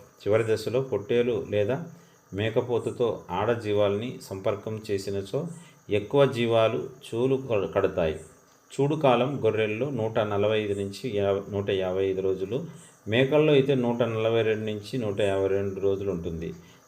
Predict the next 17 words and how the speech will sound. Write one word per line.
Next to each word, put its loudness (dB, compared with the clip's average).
ఎదకు 4
రాకపోవడం, 4
చురుకుదనం -2
లోపించడం, -2
పాల 6
ఉత్పత్తి 2
తగ్గడం, 0
పొట్ట 2
పరిమాణం 2
పెరగడం 2
మొదలగు 0
లక్షణాల -2
ద్వారా 0
చూడు 4
కట్టిన 0
జీవాల్ని -2
గుర్తించవచ్చును. -2